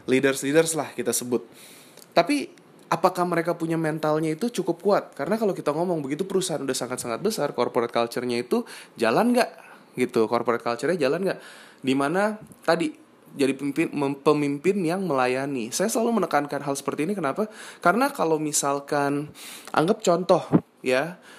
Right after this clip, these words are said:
pada saat staff saya berbuat kesalahan, saya yang pertama turun terjun untuk cover mereka. Kenapa? Karena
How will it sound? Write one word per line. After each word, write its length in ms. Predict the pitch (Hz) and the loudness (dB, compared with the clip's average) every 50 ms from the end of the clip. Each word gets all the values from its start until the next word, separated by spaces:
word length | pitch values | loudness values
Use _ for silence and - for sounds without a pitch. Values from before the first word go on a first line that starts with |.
| - - - - - - - - - - - - - | -20 -20 -20 -20 -20 -20 -20 -20 -20 -20 -16 -4 2
pada 240 | 160 160 165 170 170 | 4 4 6 4 4
saat 560 | - 170 165 - - - 160 - - - - - | 2 0 -2 -2 -2 -2 -2 -4 -6 -14 -14 -8
staff 400 | - - - - 208 214 208 - | -4 -4 0 2 2 0 0 0
saya 320 | - 185 160 160 170 180 175 | -2 -2 0 0 0 0 0
berbuat 400 | 160 147 139 135 131 127 123 - | 0 -2 -2 -2 -2 -4 -4 -4
kesalahan, 560 | - - 135 127 143 170 175 170 160 139 143 | -8 -6 -4 -2 -2 -2 -4 -4 -6 -4 -4
saya 320 | - - 160 165 185 202 | -4 -2 0 0 2 2
yang 240 | 208 202 175 156 143 | 2 2 0 -2 -4
pertama 640 | - - - - - 139 139 139 147 151 - 190 - - - | -6 -8 -6 -2 0 0 2 2 2 2 2 2 0 -2 -4
turun 400 | - 139 139 143 147 160 165 170 | -2 0 2 2 2 2 0 -2
terjun 480 | - 147 127 123 120 127 135 156 185 - - | -4 -4 -4 -4 -6 -4 -4 -4 -4 -4 -4
untuk 400 | 147 139 143 143 - 233 233 - | -4 -4 -2 -2 -2 -4 -4 -4
cover 400 | - 165 147 147 - 147 139 135 | -4 -4 -4 -2 -2 -2 -2 -2
mereka. 400 | 139 139 147 151 147 - 127 120 | -2 -2 -4 -4 -2 -4 -4 -4
Kenapa? 320 | - 160 196 185 - 143 | -2 -2 -4 -2 -2 -4
Karena 320 | - 139 131 170 220 247 | -4 -2 -2 0 0 -2